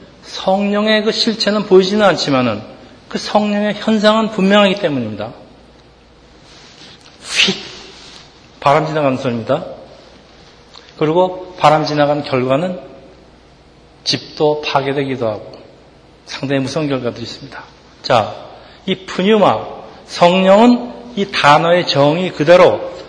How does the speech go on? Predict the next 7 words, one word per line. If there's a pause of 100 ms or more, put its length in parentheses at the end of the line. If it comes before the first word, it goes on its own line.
(500)
breathe, (400)
숨, (400)
life처럼
숨을
쉬고 (300)
바람처럼
움직이는데